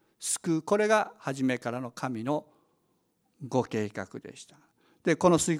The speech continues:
越の祭りには、世界中から祭りを祝うために大勢の人たちが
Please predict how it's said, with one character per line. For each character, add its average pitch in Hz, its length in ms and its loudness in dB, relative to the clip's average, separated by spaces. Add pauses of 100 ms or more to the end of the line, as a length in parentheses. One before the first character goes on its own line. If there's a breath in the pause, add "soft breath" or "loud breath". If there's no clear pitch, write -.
越 156 140 2
の 156 100 4
祭 143 300 2
り 151 60 2
に 180 80 2
は、 156 220 4
世 143 200 -2
界 139 220 4
中 135 160 0
か 190 140 0
ら 160 100 4
祭 131 320 2
り 135 40 0
を 135 60 0
祝 139 220 0
う 123 60 -4
た 131 120 -8
め 120 100 -2
に 127 60 -4
大 147 160 2
勢 175 160 -2
の 151 80 -2
人 127 220 -6
た 123 100 -4
ち 151 160 -8
が 170 160 2